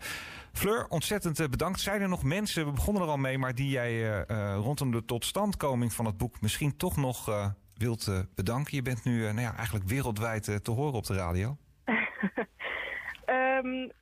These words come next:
Speaker 2: ja, sowieso, ehm, onze begeleiders vanuit school, want daar is het eigenlijk allemaal begonnen. Ehm,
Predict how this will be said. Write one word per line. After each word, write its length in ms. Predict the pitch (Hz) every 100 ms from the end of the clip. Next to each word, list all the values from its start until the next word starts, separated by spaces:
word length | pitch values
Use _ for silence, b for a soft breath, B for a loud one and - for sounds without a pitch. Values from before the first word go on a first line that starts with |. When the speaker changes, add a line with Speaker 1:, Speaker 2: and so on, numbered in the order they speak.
| _ -
Speaker 2:
ja, 360 | 240 247 220 220
sowieso, 580 | - 247 262 254 247 240 233 -
ehm, 880 | - 220 220 220 214 214 214 214 208
onze 260 | - 233 220
begeleiders 640 | 220 220 220 226 226 220 -
vanuit 240 | 208 202
school, 200 | - 226
want 160 | 240 240
daar 120 | 226
is 40 | 214
het 60 | -
eigenlijk 280 | 220 214 214
allemaal 180 | 208 196
begonnen. 440 | 202 214 240 339 B B B B B _ _
Ehm, 720 | - 214 208 208 202 202 202